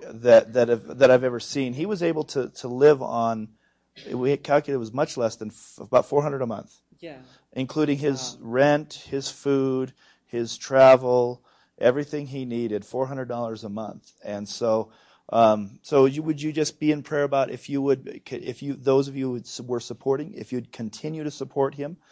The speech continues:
Speaker 1: Um, even while he's here, in this short amount of time, he's not gonna be able to work a lot. So we're gonna continue to support him all the way through this next month and then when he leaves.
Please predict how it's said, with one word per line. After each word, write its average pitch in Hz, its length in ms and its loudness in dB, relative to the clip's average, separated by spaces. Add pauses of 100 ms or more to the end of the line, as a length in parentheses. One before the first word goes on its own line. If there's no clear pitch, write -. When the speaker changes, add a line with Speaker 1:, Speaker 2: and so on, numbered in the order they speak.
(420)
Speaker 1:
Um, 117 480 4
even 147 240 -2
while 170 160 2
he's 143 180 -4
here, 151 180 0
in 131 100 0
this 123 120 -8
short 147 280 -2
amount 139 200 -4
of 120 60 -10
time, 139 240 -4
he's 120 140 -10
not 117 160 -8
gonna 123 100 -14
be 127 60 -8
able 123 100 -4
to 117 60 -6
work 117 260 -8
a 131 60 -10
lot. 135 340 -6 (340)
So 113 400 6
we're 113 220 -2
gonna 131 160 0
continue 135 440 -8
to 143 80 -4
support 139 440 -6
him 127 100 -6
all 123 180 -4
the 123 80 -6
way 120 120 -8
through 127 300 -6
this 120 320 -8
next 120 300 -8
month 123 300 -6
and 113 100 -8
then 110 100 -6
when 110 100 -8
he 110 80 -10
leaves. 110 440 -10